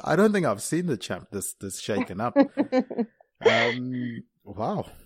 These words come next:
Speaker 1: All right. Chelsea versus Leeds. <laughs> Let's go.
Speaker 2: <laughs>
Speaker 1: Let's go.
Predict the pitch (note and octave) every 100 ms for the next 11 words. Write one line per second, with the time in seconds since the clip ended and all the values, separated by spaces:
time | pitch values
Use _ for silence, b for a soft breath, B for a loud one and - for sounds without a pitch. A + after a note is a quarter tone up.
0 | - A2+ C#3 D3 A3 - - - D3 D3
1 | D#3 C#3+ D#3+ G#3 E3 D3+ D3 G3+ C#4 A2+
2 | - - D3 A3+ - C3+ G3 B2 C#3 D#3
3 | - C#3 G3